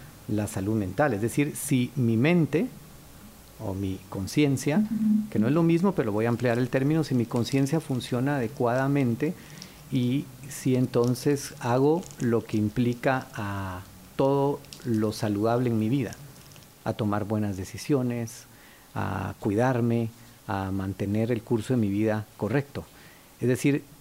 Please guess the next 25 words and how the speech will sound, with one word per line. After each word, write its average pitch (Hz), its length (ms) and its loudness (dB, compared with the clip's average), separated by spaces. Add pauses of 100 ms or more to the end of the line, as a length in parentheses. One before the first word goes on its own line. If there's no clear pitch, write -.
(100)
ahí 139 280 4
es 190 100 4
donde 139 260 4
podemos 117 420 0
ir 110 120 0
midiendo 113 420 2
la 113 80 2
salud 95 280 -4
mental, 98 420 -4
es 92 80 -6
decir, 113 280 0
definiendo 120 640 2
cómo, 143 480 0 (140)
para 98 180 -2
qué 151 160 0
funciona 120 420 -2
la 107 120 -2
conciencia, 113 800 -2 (400)
cuál 123 180 2
es 127 100 2
su 113 200 2
funcionamiento 101 680 0
biológico, 113 760 0 (340)
que 95 240 -4
es - 240 -10